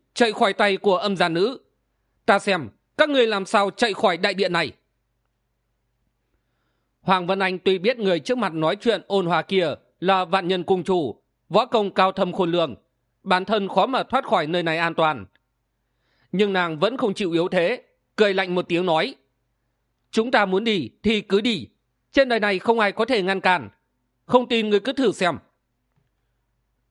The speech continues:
Đạo nhân bịt mặt lúc này nhẹ nhàng đeo ám khí trong tay lên ngực,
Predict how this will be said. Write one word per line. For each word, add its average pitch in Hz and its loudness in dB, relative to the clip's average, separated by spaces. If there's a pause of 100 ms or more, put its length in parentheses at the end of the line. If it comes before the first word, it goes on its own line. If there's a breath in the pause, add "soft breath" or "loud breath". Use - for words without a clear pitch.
(400)
Đạo 185 4
nhân 185 0
bịt 180 2
mặt 170 0 (120)
lúc 247 -2
này 190 0
nhẹ 180 -2
nhàng 170 -2
đeo 180 2
ám 185 0
khí 190 -2
trong 202 -2
tay 170 0
lên 170 -2
ngực, 160 -4